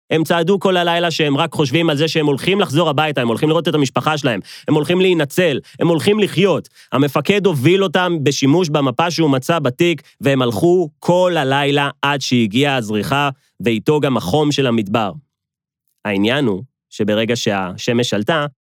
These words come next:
אותם חיילים ראו שהמפקד שלהם מנווט עם חוברת הפעלה לאחד מכלי הנשק שלהם. במילים אחרות, המפקד לא באמת מצא את המפה.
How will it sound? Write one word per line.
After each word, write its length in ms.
אותם 380
חיילים 480
ראו 400
שהמפקד 680
שלהם 480
מנווט 640
עם 340
חוברת 440
הפעלה 540
לאחד 320
מכלי 240
הנשק 360
שלהם. 240
במילים 240
אחרות, 360
המפקד 440
לא 120
באמת 300
מצא 260
את 120
המפה. 260